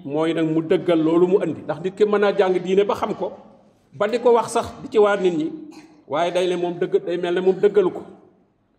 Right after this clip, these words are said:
ndax du ko jëfe, safaan ba lay jëfe. Kon day mel ne andi na dëgg, waaye moom dëggalul dëgg,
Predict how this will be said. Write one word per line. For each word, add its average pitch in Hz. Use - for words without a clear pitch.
ndax 151
du 165
ko 185
jëfe, 180
safaan 165
ba 151
lay 147
jëfe. 135
Kon 151
day 160
mel 170
ne 208
andi 214
na 208
dëgg, 175
waaye 147
moom 160
dëggalul 190
dëgg, 156